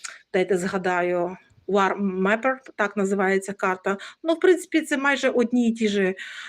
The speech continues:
а, джерела, і, в принципі, вони малюють дещо краще, дещо гірше, а й-, іноді навіть набагато, а, набагато гірше чи набагато краще.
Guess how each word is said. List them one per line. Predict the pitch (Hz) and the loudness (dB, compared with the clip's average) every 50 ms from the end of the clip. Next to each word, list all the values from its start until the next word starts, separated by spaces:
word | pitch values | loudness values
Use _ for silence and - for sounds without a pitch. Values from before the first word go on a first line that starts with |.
| - - | -12 -6
а, | - 190 185 185 180 180 180 175 175 175 175 170 | -2 -2 0 0 0 0 2 2 2 2 2 0
джерела, | 175 - 208 208 240 240 226 196 180 180 185 190 - | 0 0 0 0 2 2 0 0 -2 -4 -8 -10 -6
і, | - 214 202 | -2 -2 -2
в | 202 | 0
принципі, | - 220 233 220 226 - - 220 214 | 0 2 0 0 0 -2 -2 0 0
вони | 202 202 202 202 208 214 202 196 202 - - - - - - - - - - _ _ _ - | 0 0 0 2 2 4 4 2 0 -2 -6 -18 -20 -20 -20 -20 -20 -20 -20 _ _ _ -2
малюють | 220 214 214 226 226 240 233 233 233 226 226 226 - - - - - - - - - - - - - - - | 2 4 4 6 6 4 4 4 4 2 0 -2 -6 -4 -2 0 2 2 2 2 0 -4 -10 -14 -14 -12 -2
дещо | 202 214 247 247 247 - - 226 | 2 4 4 4 4 2 -2 -2
краще, | 233 262 294 330 370 370 - - - - 349 349 349 330 - - - | 0 2 2 4 4 2 0 -2 -4 -2 0 -2 -2 -2 -6 -6 -4
дещо | 226 202 202 196 208 196 196 - - 214 190 | -2 0 2 4 4 4 2 0 -2 -2 -2
гірше, | 185 190 214 294 359 349 330 - - 311 311 302 - - - - - - | -2 0 2 4 4 4 2 0 -2 0 0 -2 -2 -6 -12 -12 -6 -2
а | 190 196 202 | 2 2 4
й-, | 220 240 233 233 | 4 2 2 0
іноді | 254 247 247 254 262 294 311 311 | 0 2 2 2 2 2 0 0
навіть | 262 233 247 247 247 254 240 - | 0 2 2 2 2 0 -2 0
набагато, | 214 214 220 208 220 220 226 226 240 254 254 233 240 240 240 226 214 214 - - - - - _ _ _ | 0 0 2 4 2 2 2 4 2 2 2 2 4 4 6 6 4 2 0 -6 -20 -20 -20 _ _ _
а, | 196 190 190 180 | -2 0 0 2
набагато | 196 202 202 196 214 226 190 190 269 403 - 269 | 4 4 4 4 4 4 4 2 2 2 2 2
гірше | 294 285 330 330 330 - - | 2 4 4 2 2 0 -8
чи | 339 - - 233 | -6 -4 -2 -2
набагато | 196 180 175 170 180 196 202 - 247 | -2 -2 -2 -4 -4 -2 -2 0 0
краще. | 240 226 202 175 185 180 - - - | 0 0 0 0 0 -2 -6 -8 -10